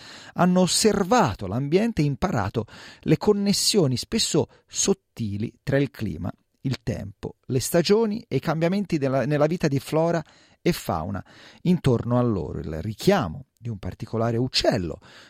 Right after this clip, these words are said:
potrebbe indicare l'arrivo della pioggia, mentre la fioritura di una determinata pianta o albero potrebbe indicare il cambio di stagione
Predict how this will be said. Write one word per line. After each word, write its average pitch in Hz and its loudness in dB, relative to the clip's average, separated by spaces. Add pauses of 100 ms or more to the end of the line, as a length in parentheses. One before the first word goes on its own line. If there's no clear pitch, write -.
potrebbe 160 2
indicare 160 2
l'arrivo 143 4
della 123 2
pioggia, - -6 (100)
mentre 123 -6
la 131 2
fioritura 185 4
di 123 -6
una 120 -4
determinata 143 0
pianta 175 0
o 156 4
albero 117 0
potrebbe 143 0
indicare 147 -2
il 127 -4
cambio 151 -2
di 120 -6
stagione 113 -2